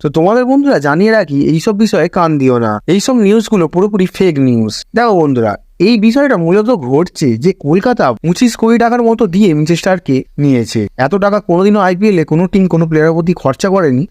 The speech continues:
তো সেটার জন্য একটুখানি কন্ট্রোভার্সিয়াল পোস্ট চারিদিকে ছড়ানো হচ্ছে এবং অনেকে নানান কথাও বলছে। ব্যাপারটা হচ্ছে, এর আগে মিচেল স্টার্ককে কলকাতা যখন নিয়েছিল,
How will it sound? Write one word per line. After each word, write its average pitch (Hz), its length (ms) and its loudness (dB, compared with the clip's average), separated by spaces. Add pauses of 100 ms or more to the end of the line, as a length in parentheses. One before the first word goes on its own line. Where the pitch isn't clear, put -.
তো 214 80 -2
সেটার 190 340 0
জন্য 247 220 4
একটুখানি 220 480 0 (240)
কন্ট্রোভার্সিয়াল 185 800 0 (100)
পোস্ট 226 340 0
চারিদিকে 185 440 0
ছড়ানো 131 460 0
হচ্ছে 123 300 0
এবং 202 280 0
অনেকে 196 320 0
নানান 165 320 0
কথাও 139 380 0
বলছে। 113 460 -2 (120)
ব্যাপারটা 226 420 -2
হচ্ছে, 165 340 0
এর 208 100 4
আগে 220 260 2
মিচেল 151 240 0
স্টার্ককে 196 320 -2
কলকাতা 160 320 0
যখন 196 220 0
নিয়েছিল, 151 520 0